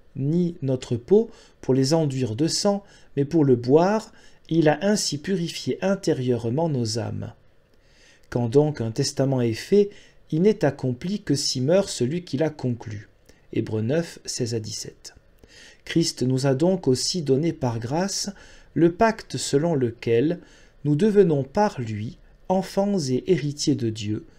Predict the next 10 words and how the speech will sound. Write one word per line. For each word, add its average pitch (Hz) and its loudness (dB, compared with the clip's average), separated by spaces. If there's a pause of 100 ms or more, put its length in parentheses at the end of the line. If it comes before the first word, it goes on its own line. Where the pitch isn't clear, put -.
(340)
puisqu'il 180 0
est 185 10
mort 190 4
et 160 6
a 151 6
garanti 170 2
son 123 -6
pacte - -4
avec 127 -2
nous 151 -2